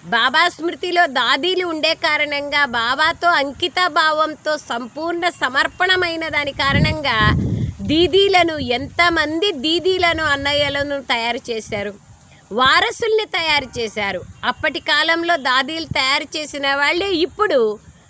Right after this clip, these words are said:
సేవార్థంగా బాబా యజ్ఞాన్ని సంరక్షించే ఆత్మలుగా తయారైనారు. అంటే అంతమంది ఎలా తయారయ్యారు? కేవలం బాబా స్మృతి చేస్తూ వాళ్ళకి చెప్పారంతే.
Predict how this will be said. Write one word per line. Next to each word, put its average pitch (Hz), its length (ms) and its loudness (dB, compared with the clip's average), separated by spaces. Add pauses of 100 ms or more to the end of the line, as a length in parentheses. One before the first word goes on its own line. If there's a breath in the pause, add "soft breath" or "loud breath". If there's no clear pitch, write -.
(320 soft breath)
సేవార్థంగా 294 1120 2 (300 soft breath)
బాబా 247 340 2
యజ్ఞాన్ని 269 720 0
సంరక్షించే 302 840 -2
ఆత్మలుగా 233 580 -4
తయారైనారు. 185 800 -4 (380 loud breath)
అంటే 302 240 2
అంతమంది 349 760 0
ఎలా 339 220 2
తయారయ్యారు? 311 1000 -2 (100)
కేవలం 359 520 2
బాబా 254 460 0
స్మృతి 262 580 -6
చేస్తూ 311 340 -6
వాళ్ళకి 262 420 -4
చెప్పారంతే. 190 680 -4